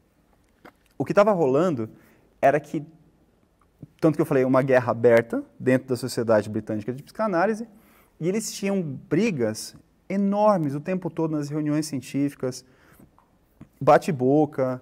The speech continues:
é, chamada de atenção, ofensa, às vezes, francamente, e, mas especialmente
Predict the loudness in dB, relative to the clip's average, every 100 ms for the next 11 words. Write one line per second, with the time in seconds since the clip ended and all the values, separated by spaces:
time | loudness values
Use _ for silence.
0 | -12 -6 -2 0 0 0 -2 -4 -6 -4
1 | -2 0 0 -2 -2 -4 -4 -6 -4 -2
2 | -2 -4 -8 _ _ _ _ _ -2 -2
3 | 0 0 0 0 -2 0 0 -4 -2 -2
4 | -2 -4 -6 -8 -16 _ _ _ _ _
5 | _ -4 2 4 4 2 2 0 0 0
6 | 0 0 -2 -2 0 0 -2 -2 -2 0
7 | 0 0 0 -2 -6 -10